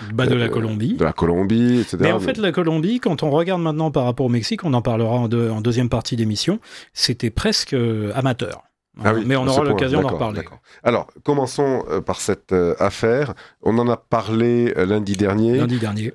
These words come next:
Speaker 2: Euh, nous n'étions pas, c'était une émission enregistrée l'année dernière. Là, là, là, nous sommes en direct, mais lundi dernier, c'était une émission enregistrée deux jours avant.
Speaker 1: Mm.
Speaker 2: Et, euh,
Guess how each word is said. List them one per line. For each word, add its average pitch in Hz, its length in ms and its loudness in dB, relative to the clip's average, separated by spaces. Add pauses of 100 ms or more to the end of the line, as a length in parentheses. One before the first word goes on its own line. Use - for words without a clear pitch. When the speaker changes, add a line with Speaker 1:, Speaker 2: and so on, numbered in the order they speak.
Speaker 2:
Euh, 92 320 2
nous 110 180 2
n'étions 113 400 0
pas, 120 220 0
c'était 104 260 -2
une 104 160 0
émission 104 300 0
enregistrée 98 420 -2
l'année 101 160 2
dernière. 104 320 2
Là, 95 180 0
là, 95 200 0
là, 107 180 2
nous 101 120 0
sommes 95 280 0
en 90 80 0
direct, 104 400 -2
mais 92 220 2
lundi 95 320 0
dernier, 104 480 2 (260)
c'était - 260 -2
une 98 200 0
émission 101 420 0
enregistrée 95 480 0
deux 95 100 0
jours 90 220 0
avant. 107 320 0 (240)
Speaker 1:
Mm. 123 120 -2
Speaker 2:
Et, 104 360 2
euh, 95 460 2